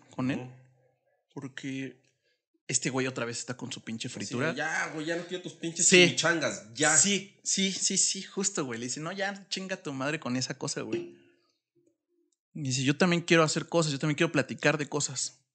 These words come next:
Speaker 2: Ujú.
Speaker 1: No solamente quiero sentarme a tragar y verte jugar esa mamada, ¿no?". Y le dice, eh,
Speaker 2: No te
Speaker 1: "Aquí
Speaker 2: entiendo.
Speaker 1: no estamos para hablar de cosas. Aquí estamos solamente para disfrutar ser".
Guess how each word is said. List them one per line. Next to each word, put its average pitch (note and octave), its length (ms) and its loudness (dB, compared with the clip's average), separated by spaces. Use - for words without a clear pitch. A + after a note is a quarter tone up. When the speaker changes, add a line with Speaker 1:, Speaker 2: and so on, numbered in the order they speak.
Speaker 2:
Ujú. G2+ 280 -14
Speaker 1:
No C#3 120 0
solamente D3 480 -2
quiero C#3 260 -2
sentarme B2+ 380 -2
a - 160 -12
tragar A#2+ 380 -4
y A#2 120 -6
verte A2 340 -8
jugar A#2+ 300 -4
esa A#2+ 140 -4
mamada, A#2 400 -6
¿no?". E3+ 180 -10
Y B2 420 -2
le A#2 180 -2
dice, A#2 840 2
eh, A#2 260 -2
Speaker 2:
No C#2+ 200 -10
te B2+ 60 -2
Speaker 1:
"Aquí A#2+ 80 -4
Speaker 2:
entiendo. F3 260 0
Speaker 1:
no F#3 60 0
estamos E3 440 0
para A#2 380 0
hablar B2+ 280 -2
de B2 100 -4
cosas. - 580 -6
Aquí - 140 -10
estamos C3+ 460 -4
solamente C3 520 -6
para A2 320 -10
disfrutar A2+ 460 -6
ser". - 200 -6